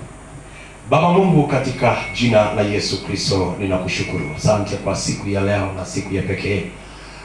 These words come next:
Asante kwa neema yako ya ajabu ambayo umetupa watoto wako.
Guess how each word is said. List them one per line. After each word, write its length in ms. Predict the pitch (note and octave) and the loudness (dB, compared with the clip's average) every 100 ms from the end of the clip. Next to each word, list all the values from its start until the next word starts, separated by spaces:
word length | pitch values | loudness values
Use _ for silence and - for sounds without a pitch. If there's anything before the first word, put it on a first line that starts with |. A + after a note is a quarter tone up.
| - | -2
Asante 400 | B2+ D3 C3+ B2 | 2 4 4 4
kwa 180 | - G#2+ | 2 2
neema 240 | G#2+ G2+ | 2 2
yako 260 | G2+ G2 G2 | 2 2 2
ya 100 | F#2 | 2
ajabu 420 | F#2 F#2+ F#2+ F#2+ | 2 2 2 0
ambayo 260 | F2 F#2+ F#2 | 0 0 2
umetupa 360 | F#2 F#2 F2+ | 0 0 0
watoto 380 | F#2 F2+ F#2+ E2+ | 0 0 0 0
wako. 260 | D#2 D#2 | 0 -2